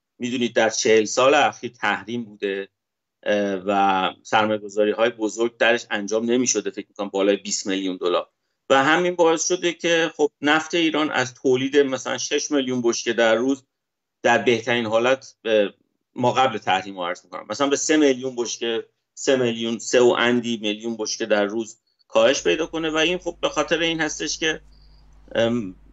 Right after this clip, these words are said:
در واقع مسائل تکنیکی صنعت نفت هست که نیازمند هم به تکنولوژی جدید هست،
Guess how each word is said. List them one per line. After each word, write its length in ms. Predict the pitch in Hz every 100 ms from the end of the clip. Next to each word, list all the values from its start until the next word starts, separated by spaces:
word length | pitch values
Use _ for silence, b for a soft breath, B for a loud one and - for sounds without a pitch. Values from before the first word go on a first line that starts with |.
| - - -
در 160 | 120
واقع 160 | 117 120
مسائل 440 | 143 - - 123
تکنیکی 680 | 147 - 127 - 117 - 156
صنعت 380 | 147 127 113 110
نفت 360 | 117 113 113 -
هست 180 | 117 -
که 60 |
نیازمند 480 | 120 107 104 110 117
هم 220 | - 139
به 100 | 170
تکنولوژی 680 | 151 - - 113 113 104 104
جدید 400 | 104 101 98 101
هست، 300 | 101 107 -